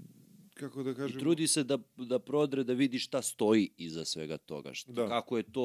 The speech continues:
Speaker 2: odakle baš to tu.
Speaker 1: Da.
Speaker 2: Da, to je na neki način i posao čoveka,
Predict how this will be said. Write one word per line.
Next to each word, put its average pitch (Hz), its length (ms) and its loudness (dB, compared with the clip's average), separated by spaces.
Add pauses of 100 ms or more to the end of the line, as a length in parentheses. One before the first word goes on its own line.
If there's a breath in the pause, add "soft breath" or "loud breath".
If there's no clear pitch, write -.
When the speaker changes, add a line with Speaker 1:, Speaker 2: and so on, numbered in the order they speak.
Speaker 2:
odakle 117 520 4
baš 101 280 2
to 92 200 -2 (120)
tu. 76 180 -10 (280 soft breath)
Speaker 1:
Da. 117 300 -4 (680)
Speaker 2:
Da, 101 320 2
to 127 220 0
je 123 80 6
na 123 80 0
neki 135 260 0
način 143 280 2
i 131 40 4
posao 135 400 0
čoveka, 135 480 -2